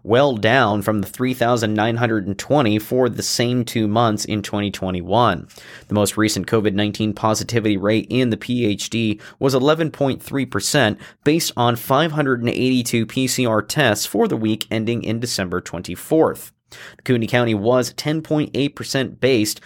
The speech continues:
on four hundred and sixteen P C R tests. The county's vaccination rate remains low, forty-three point one percent, with seventy-three thousand four hundred and eighty-nine residents fully vaccinated. The number of Kootenai County residents with a second booster dose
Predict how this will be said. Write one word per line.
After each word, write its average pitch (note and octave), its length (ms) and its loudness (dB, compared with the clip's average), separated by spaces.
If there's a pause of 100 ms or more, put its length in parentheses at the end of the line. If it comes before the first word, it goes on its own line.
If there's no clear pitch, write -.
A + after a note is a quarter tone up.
(200)
on C3 400 2
four G3 240 2
hundred D3 260 -2
and C3 100 -2
sixteen - 600 -4
P A#2 300 -4
C G#2+ 400 -2
R E2+ 180 -4
tests. - 600 -2 (320)
The - 40 -14
county's G#2+ 400 0
vaccination A2 800 0
rate G#2+ 240 0
remains G#2+ 380 -2
low, G#2 520 2
forty-three A#2 440 -2
point G#2 260 -2
one G2+ 220 -2
percent, G#2+ 420 -2 (240)
with B2 140 2
seventy-three D3+ 560 0
thousand A#2 380 2
four D3 240 -2
hundred B2 280 -4
and A#2 100 -4
eighty-nine A#2+ 460 -2
residents G#2 400 0
fully F#2+ 260 -4
vaccinated. G2+ 720 -2 (420)
The G2 80 -2
number G#2 240 2
of F#2 100 -2
Kootenai G#2 260 -2
County A2+ 260 0
residents A2 460 2
with A2 120 -2
a G2+ 60 0
second A#2+ 500 0
booster A2 440 0
dose G#2 340 0